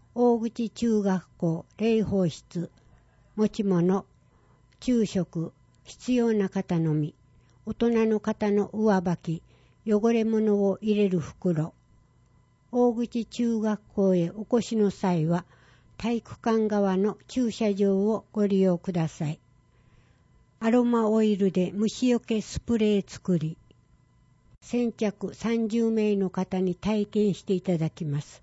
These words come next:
日時、五月十七日木曜、午前十時から十一時三十分。場所、微笑みプラザ二階、プレイルーム。どちらの企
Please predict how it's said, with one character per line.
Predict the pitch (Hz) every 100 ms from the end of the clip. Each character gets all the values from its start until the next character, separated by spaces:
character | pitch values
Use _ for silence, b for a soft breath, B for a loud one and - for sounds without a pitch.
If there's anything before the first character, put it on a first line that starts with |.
| b b b b b
日 | 220 196 - 170
時、 | 196 202 b b b
五 | 220
月 | 226 240 -
十 | 196 226 220
七 | - - 208
日 | 185 180 - 165
木 | 180 180 214
曜、 | 196 175 156 - b b b
午 | 220
前 | 220 220 170 185
十 | 185 233 233
時 | 180
か | - 165
ら | 160 175 -
十 | 240 247
一 | 233 - 208
時 | 185
三 | - 214 214
十 | 196 175 - -
分。 | 151 160 - b b b -
場 | 190
所、 | 170 208 202 - b b
微 | 220 196
笑 | 233 233 226
み | 208
プ | 202 202
ラ | 185
ザ | 170 160
二 | 170 170
階、 | 202 165 160 - b b
プ | -
レ | 233 226
イ | 202
ル | 175 180
ー | 156
ム。 | 151 151 - b b b b
ど | 208
ち | 214 254
ら | 240
の | 240 214
企 | -